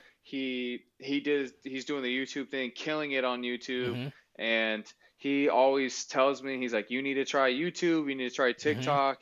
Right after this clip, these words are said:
Speaker 1: And he's like, "Your
Speaker 2: Yes.
Speaker 1: first, your first videos, your first year, they're, they're gonna suck, man. All of it's
Speaker 2: Mm-hmm.
Speaker 1: gonna suck." And then he's like, "Eventually,"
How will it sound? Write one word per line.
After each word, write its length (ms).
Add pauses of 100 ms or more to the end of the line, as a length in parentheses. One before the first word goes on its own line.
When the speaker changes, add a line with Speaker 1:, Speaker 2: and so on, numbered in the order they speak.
(100)
Speaker 1:
And 120
he's 120
like, 180
"Your 120
Speaker 2:
Yes. 60
Speaker 1:
first, 400 (220)
your 160
first 380
videos, 400
your 100
first 380
year, 260
they're, 240
they're 120
gonna 180
suck, 520
man. 260
All 240
of 100
it's 120
Speaker 2:
Mm-hmm. 100
Speaker 1:
gonna 120
suck." 380
And 100
then 60
he's 140
like, 100
"Eventually," 800